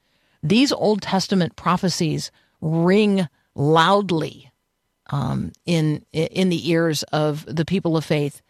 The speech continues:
in this part of world, of the world today. So, um, what then is Zionism? Um, and specifically, what is Christian Zionism?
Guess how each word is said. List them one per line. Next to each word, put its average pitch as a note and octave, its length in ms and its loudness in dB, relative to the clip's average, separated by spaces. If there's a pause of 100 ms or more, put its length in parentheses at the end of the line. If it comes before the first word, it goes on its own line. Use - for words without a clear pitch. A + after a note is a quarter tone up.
(440)
in E3 180 4
this D#3 160 0
part E3+ 300 -2
of D3 120 -4
world, C#3+ 300 -2
of D3 140 -2
the D3+ 60 -2
world C#3 280 -2
today. C3 360 -2 (880)
So, F3+ 400 2 (560)
um, E3 380 0
what F#3 360 2
then E3 380 2
is D#3+ 420 -2 (260)
Zionism? F3+ 1000 2 (300)
Um, C#3+ 360 -6
and D3+ 180 -2
specifically, E3 560 -2
what D3 140 -2
is C3+ 80 -6
Christian A#3+ 400 -2
Zionism? B3 720 -2